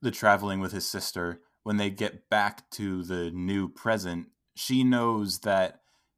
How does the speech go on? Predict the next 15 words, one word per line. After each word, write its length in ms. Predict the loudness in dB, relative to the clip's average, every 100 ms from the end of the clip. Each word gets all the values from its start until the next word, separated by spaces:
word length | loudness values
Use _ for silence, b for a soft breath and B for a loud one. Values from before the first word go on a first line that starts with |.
| _ _ _ -14
she 280 | -2 0
loves 480 | 2 2 2 0 -8
Jay, 600 | -6 -2 -2 -2 -4 -8 _ _ _ _ _ _
but 140 | -4
why 220 | 2 2 4
doesn't 400 | 0 -2 -6 -8
Tim 380 | -4 -2 -2
know 180 | 0 0
right 240 | 0 0 -2
away 380 | -2 -2 -2
about 440 | -6 -4 -2 -2 -8
the 60 |
baby 380 | -8 -4 -2 -2
changing? 520 | -6 -12 -12 -14 -20 _ _ _ _ _ _ _ _ -6
Um, 480 | -6 -6 -8 -12